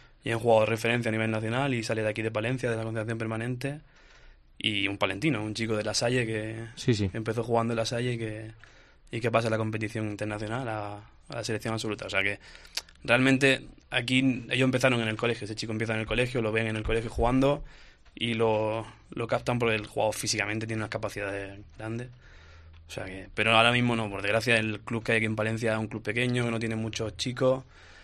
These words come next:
Speaker 1: necesita y necesita que, que alguien lo promocione, que alguien le ayude.
Speaker 2: Estamos en ello, aquí en la cadena cope estamos
Speaker 1: Eso,
Speaker 2: en,
Speaker 1: eso, eso
Speaker 2: estamos
Speaker 1: es
Speaker 2: en la
Speaker 1: bueno.
Speaker 2: promoción. Para la gente que quiere ir a veros, eh, jugáis en el campo de la Juventud, también entrenáis.
Speaker 1: Sí.
Speaker 2: Ma-, ¿tenéis un horario definido de partidos cuando ju-, jugáis como
Speaker 1: Sí,
Speaker 2: locales?
Speaker 1: cuando jugamos como locales los partidos son a las cinco y media.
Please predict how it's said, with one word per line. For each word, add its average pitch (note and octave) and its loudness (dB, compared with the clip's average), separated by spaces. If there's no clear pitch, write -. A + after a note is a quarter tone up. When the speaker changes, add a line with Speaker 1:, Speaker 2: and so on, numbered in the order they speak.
Speaker 1:
necesita B2 4
y A#2+ -4
necesita A#2+ -4
que, A2+ -2
que - -2
alguien A#2 2
lo A2+ 0
promocione, A#2+ 0
que A#2 0
alguien A#2 -2
le A2+ -2
ayude. C3+ 4
Speaker 2:
Estamos B2+ 8
en A#2 10
ello, A2 12
aquí G2 10
en A2 10
la G#2+ 10
cadena G#2+ 8
cope B2 8
estamos A2+ 6
Speaker 1:
Eso, G#2+ 8
Speaker 2:
en, F#2+ 2
Speaker 1:
eso, G2+ 0
eso - 2
Speaker 2:
estamos A2+ 6
Speaker 1:
es G#2+ 6
Speaker 2:
en G#2 6
la G#2 8
Speaker 1:
bueno. G#2 6
Speaker 2:
promoción. G#2 8
Para G#2 12
la G#2+ 12
gente C#3+ 10
que C#3 10
quiere D3 12
ir C#3 12
a C3 12
veros, D#3+ 10
eh, G2+ 8
jugáis A2+ 10
en A#2 8
el A2+ 6
campo A#2 8
de G2+ 10
la G2+ 8
Juventud, G#2 8
también G#2+ 6
entrenáis. A2 6
Speaker 1:
Sí. G#2+ -4
Speaker 2:
Ma-, A2 8
¿tenéis B2+ 10
un D3+ 12
horario C#3+ 12
definido C3 10
de B2 12
partidos A#2+ 10
cuando A#2 8
ju-, - 2
jugáis A#2+ 4
como A#2+ 6
Speaker 1:
Sí, A2+ 12
Speaker 2:
locales? D3 10
Speaker 1:
cuando B2 4
jugamos C#3+ 6
como D#3 8
locales D#3+ 8
los D3+ 6
partidos B2+ 2
son C3+ 4
a - 6
las A#2+ 0
cinco B2 0
y A#2+ 2
media. D3+ 2